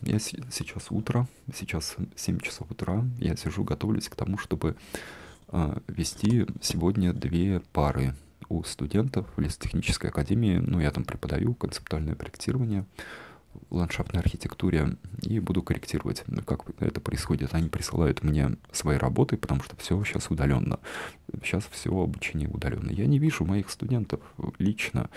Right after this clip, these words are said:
Они присылают мне свои работы. Я должен посмотреть на эту странную, ну, и интересную иногда работы. Работу плюс-минус, там,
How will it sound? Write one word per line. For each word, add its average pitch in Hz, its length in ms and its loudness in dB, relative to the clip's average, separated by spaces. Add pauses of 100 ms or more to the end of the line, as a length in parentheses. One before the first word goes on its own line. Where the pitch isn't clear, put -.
(320)
Они 110 220 0
присылают - 540 -2
мне 98 220 2
свои 92 240 0
работы. 175 480 2
Я 90 240 0
должен 92 420 0 (360)
посмотреть 92 520 -2
на 90 180 0
эту 92 140 -4
странную, 90 920 -4 (100)
ну, 80 200 2 (120)
и - 160 -2
интересную - 580 0
иногда 80 320 0
работы. - 440 -2 (1080)
Работу - 480 0 (880)
плюс-минус, 101 640 4 (100)
там, - 260 0